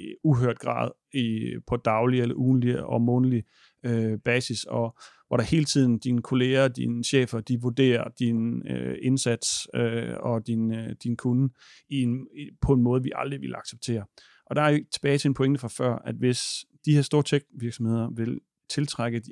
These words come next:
allerbedste talenter, så ligger der også noget i kulturen, øh, om, at,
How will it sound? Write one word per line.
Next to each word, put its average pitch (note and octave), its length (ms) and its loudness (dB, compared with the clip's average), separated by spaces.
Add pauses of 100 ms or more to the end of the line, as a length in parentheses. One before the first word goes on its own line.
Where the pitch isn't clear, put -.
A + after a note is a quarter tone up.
(120)
allerbedste A#2+ 460 -4
talenter, A#2 420 -4
så - 180 -4
ligger C3+ 400 0
der A#2 100 -6
også B2+ 400 -4
noget A2+ 460 -4 (960)
i C#3 60 4
kulturen, A#2 760 2 (240)
øh, A2+ 520 -2 (120)
om, C3+ 260 2
at, A2 300 -8